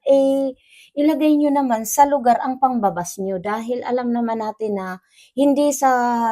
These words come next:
lahat ng oras, ah, makaka-attend tayo. Kagaya niyan na, siyempre, uunahin natin ang pamilya,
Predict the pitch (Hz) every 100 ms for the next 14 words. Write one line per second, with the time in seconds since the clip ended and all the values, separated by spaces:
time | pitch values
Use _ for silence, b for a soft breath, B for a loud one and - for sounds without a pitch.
0 | 220 233 247 262 277 _ 262 254 - 285
1 | 277 254 180 165 - - - _ _ _
2 | _ _ _ 220 202 214 240 277 269 269
3 | 247 254 254 247 233 - 208 196 185 175
4 | - 247 247 247 233 226 214 208 202 202
5 | b b b 269 262 247 208 226 202 247
6 | 302 302 302 262 262 233 254 254 277 269
7 | 247 233 190 170 170